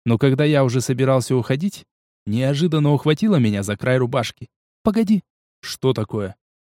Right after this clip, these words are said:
"Тут где-то должны быть мои брат и сестра. Пожалуйста, найди их". И в её глазах было столько мольбы, что отказать я просто не мог. Стоило мне пообещать, как девушка, шмыгнув носом, скрылась в самом дальнем и тёмном углу темницы.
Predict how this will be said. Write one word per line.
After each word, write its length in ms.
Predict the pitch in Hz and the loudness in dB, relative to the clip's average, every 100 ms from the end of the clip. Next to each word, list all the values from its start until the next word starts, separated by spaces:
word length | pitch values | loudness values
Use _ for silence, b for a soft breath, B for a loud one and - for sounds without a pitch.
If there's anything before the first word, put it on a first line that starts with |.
| _ _ - | _ _ -8
"Тут 140 | 208 | -6
где-то 340 | 180 202 196 151 | -4 -4 -4 -4
должны 360 | 175 165 214 | -4 -2 -2
быть 180 | 185 - | -2 -2
мои 200 | 170 196 | -2 -2
брат 280 | 185 185 - | -2 -4 -4
и 40 | |
сестра. 440 | - 185 - 175 - _ _ - | -2 -2 -2 -4 -4 _ _ -2
Пожалуйста, 480 | 196 185 175 - | 0 0 -2 0
найди 320 | 196 214 196 165 | 2 2 2 -4
их". 200 | - - _ _ - | -6 -18 _ _ -2
И 120 | 123 | 0
в 40 | 123 | 4
её 180 | 139 | 2
глазах 400 | 131 135 131 143 | 2 0 2 0
было 200 | 127 131 123 | 2 0 2
столько 340 | 208 208 151 | 0 0 0
мольбы, 300 | 127 127 120 | 0 2 2
что 220 | - 120 | 2 2
отказать 440 | 117 - 131 180 - | 2 0 0 0 -2
я 80 | |
просто 320 | 101 131 - 139 | 0 -2 0 0
не 120 | 139 | 0
мог. 280 | 151 101 _ _ _ _ _ _ | -2 -8 _ _ _ _ _ _
Стоило 460 | - - - 233 214 | -12 -6 0 4 6
мне 180 | 202 196 | 6 6
пообещать, 520 | 190 180 185 208 - | 4 4 2 0 2
как 160 | 143 143 | 2 2
девушка, 400 | 202 190 - 143 | 2 2 0 2
шмыгнув 420 | 190 175 170 - | 2 2 0 0
носом, 300 | 202 - 156 | -2 -2 -4
скрылась 400 | - 190 196 170 | -2 0 0 0
в 40 | |
самом 280 | - 175 156 | -2 -2 0
дальнем 360 | 180 190 135 120 | 2 2 0 0
и 60 | |
тёмном 360 | 170 175 131 110 | 0 2 2 0
углу 200 | 117 151 | 0 0
темницы. 540 | 143 135 135 - 131 | 0 0 -2 -6 -10